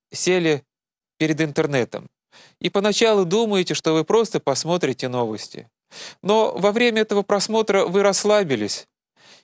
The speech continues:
и увлеклись как-, ч-, ч-, чтением каких-то уже просто развлекательных статей.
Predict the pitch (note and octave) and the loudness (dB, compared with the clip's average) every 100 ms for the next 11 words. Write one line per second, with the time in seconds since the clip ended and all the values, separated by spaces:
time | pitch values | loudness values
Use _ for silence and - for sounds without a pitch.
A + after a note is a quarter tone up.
0 | _ - C#3+ C#3+ C#3+ - D3+ D#3 E3+ F#3 | _ -2 2 2 2 2 0 0 0 2
1 | G3+ F3 - _ _ _ - C#3 - B2+ | 2 0 -4 _ _ _ -6 -6 -6 -10
2 | - C3 - - - F#3+ F3 C#3 D3 B2+ | -8 -4 -2 -2 0 0 0 -2 -2 -2
3 | E3 - B2 - _ - - C3+ B2+ D3 | -4 -2 -4 -4 _ -20 -8 -4 0 0
4 | B2 _ _ _ - F#3+ F3+ F3 D#3+ F3+ | -2 _ _ _ 0 0 2 0 2 0
5 | F#3 F3+ E3+ D3 C#3 - C#3+ - C#3 B2 | 2 2 2 -2 -2 -2 -2 0 0 0